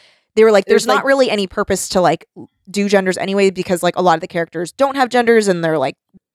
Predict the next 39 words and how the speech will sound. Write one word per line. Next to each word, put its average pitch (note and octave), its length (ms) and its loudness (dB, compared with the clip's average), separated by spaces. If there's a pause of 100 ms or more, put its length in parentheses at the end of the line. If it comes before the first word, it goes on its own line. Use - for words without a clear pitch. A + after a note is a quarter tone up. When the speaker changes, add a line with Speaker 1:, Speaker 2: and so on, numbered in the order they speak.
Speaker 1:
com-, B3+ 240 -6
eh. - 220 -12
Speaker 2:
You G#3+ 200 2
are, F#3+ 80 2
they're, A3+ 100 4
like, G#3 160 2
sorcerers A3 680 4
and F#3 140 -2
they're, F3+ 80 2
Speaker 1:
But D#4 60 6
Speaker 2:
like, D#4+ 180 2
all - 80 -4
Speaker 1:
they C4+ 60 2
Speaker 2:
kinds C4+ 100 0
of A#3+ 40 -4
Speaker 1:
wanted B3 180 4 (140)
to B3 80 -8
Speaker 2:
different F#3+ 100 -12
Speaker 1:
do A3 80 -6
Speaker 2:
things. G#3 80 -4
Speaker 1:
that E3+ 320 0
specifically G#3+ 600 -2
because F3 220 -6
of E3+ 80 -14
Simon E3+ 300 0
and - 120 -8
Ant, E3+ 420 -4 (100)
Speaker 2:
Yes. F#3+ 300 -2
Speaker 1:
who F3+ 460 4 (460)
got A#3 280 2
married F3 680 0 (460)
and G#3 200 0
then F3+ 420 0 (480)
gay G3 100 4
Speaker 2:
And F#3+ 60 0
Speaker 1:
marriage F3+ 180 -2
was E3+ 140 -4
repealed. F#3 460 2
Speaker 2:
Yes. - 340 -2